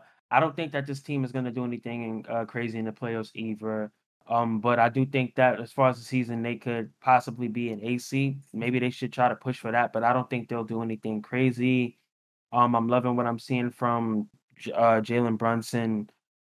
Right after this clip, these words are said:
R J Barrett is, is pretty solid. Um, Obi Toppin, I just wanna point out Obi Toppin. He's just, like, on hi-, highlight reel, highlight reel, like, just, like, I don't know. He's looking like a, a prime Blake Griffin at times with, like,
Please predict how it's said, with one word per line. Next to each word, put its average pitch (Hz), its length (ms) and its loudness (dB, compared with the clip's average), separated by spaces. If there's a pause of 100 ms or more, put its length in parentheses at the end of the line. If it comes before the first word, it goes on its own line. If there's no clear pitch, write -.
(120)
R 131 160 6
J 139 140 2
Barrett 127 360 4
is, 127 200 -4
is 123 160 -12
pretty 127 260 -6
solid. 123 500 0 (120)
Um, 117 300 -4
Obi 143 240 2
Toppin, 139 460 4
I 110 120 -6
just 131 180 -12
wanna 127 140 -4
point 127 200 -4
out 117 140 -2
Obi 110 140 -8
Toppin. 117 360 -2
He's 113 220 -8
just, 107 220 -12
like, 107 240 0 (380)
on 113 140 -8
hi-, 113 200 -14 (120)
highlight 117 560 2
reel, 101 100 -14
highlight 110 360 -2
reel, 101 120 -10
like, 101 180 -12
just, 107 260 -14
like, - 160 -20 (340)
I 147 80 6
don't 143 140 8
know. 151 100 4
He's 139 180 2
looking 165 220 0
like 147 160 4
a, 120 400 4 (400)
a 120 140 2
prime 147 440 4
Blake 139 220 2
Griffin 139 360 0
at 117 160 -2
times 117 340 -2
with, 120 240 -10
like, 113 220 -2